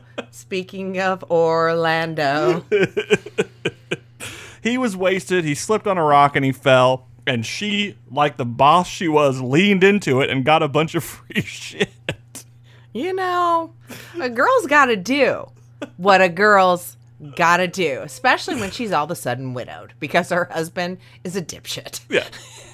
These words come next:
Speaker 2: I just love so much that this does go, like, like you said, intention. That this person who, <laughs> it was like, "You're not gonna catch another fish again, you monster of a man." And he's like, "Oh no, I'm not catching fish." He probably did it to himself.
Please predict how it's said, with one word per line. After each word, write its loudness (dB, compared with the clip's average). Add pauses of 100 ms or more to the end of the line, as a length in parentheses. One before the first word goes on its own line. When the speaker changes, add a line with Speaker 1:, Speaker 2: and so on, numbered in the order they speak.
(340)
Speaker 2:
I 6
just -2
love 2
so -2
much -2
that -8
this -4
does -2
go, 0
like, -2 (180)
like 0
you -4
said, -2
intention. -2
That -2 (380)
this -8
person -4
who, 0 (220)
<laughs> -20
it 2
was -4
like, -6
"You're 0
not -2
gonna -8
catch -6
another -2
fish -4
again, 0
you 0
monster -2
of -4
a -4
man." 0 (340)
And 2
he's -2
like, -2
"Oh 2
no, 4
I'm 4
not 4
catching 2
fish." 4 (380)
He -4
probably 0
did -2
it -6
to 2
himself. 4